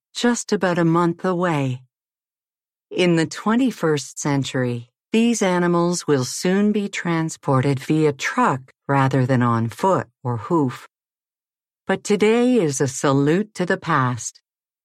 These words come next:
and as visitors gather up their cloth and straw shopping bags, take their children by the hand, and turn their attention to the streets, you know the fête's main attraction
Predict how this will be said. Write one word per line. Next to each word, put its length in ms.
and 160
as 200
visitors 800
gather 420
up 200
their 240
cloth 720
and 180
straw 440
shopping 600
bags, 520
take 280
their 200
children 720
by 260
the 140
hand, 540
and 260
turn 360
their 220
attention 720
to 140
the 140
streets, 680
you 260
know 500
the 180
fête's 440
main 380
attraction 800